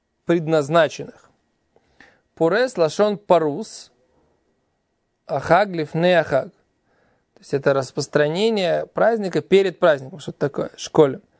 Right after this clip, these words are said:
Матхиль бы брахот, шелифне криат шма, веэн оним ахарав, векурим кулам яхад. А они, он начинает благословение перед шма, а они отвечают за ним и читают все вместе.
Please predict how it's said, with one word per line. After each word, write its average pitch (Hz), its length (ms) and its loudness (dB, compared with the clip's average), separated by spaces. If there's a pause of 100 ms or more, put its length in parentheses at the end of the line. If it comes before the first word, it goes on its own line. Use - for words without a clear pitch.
(540)
Матхиль 160 580 0
бы 190 140 4
брахот, 151 500 0
шелифне 160 400 -2
криат 156 300 2
шма, 143 360 -6
веэн 196 360 0
оним 220 260 -2
ахарав, 196 600 2
векурим 170 440 0
кулам 180 440 0
яхад. 156 520 0 (760)
А 135 160 -4
они, 180 420 -2
он 185 200 2
начинает 175 400 -2
благословение 156 420 0
перед 143 240 -4
шма, 214 320 2 (180)
а 147 220 0
они 170 580 -2 (720)
отвечают 185 460 0
за 190 140 -4
ним 277 180 -4
и 175 160 -6
читают 196 460 2
все 175 180 -4
вместе. - 380 -6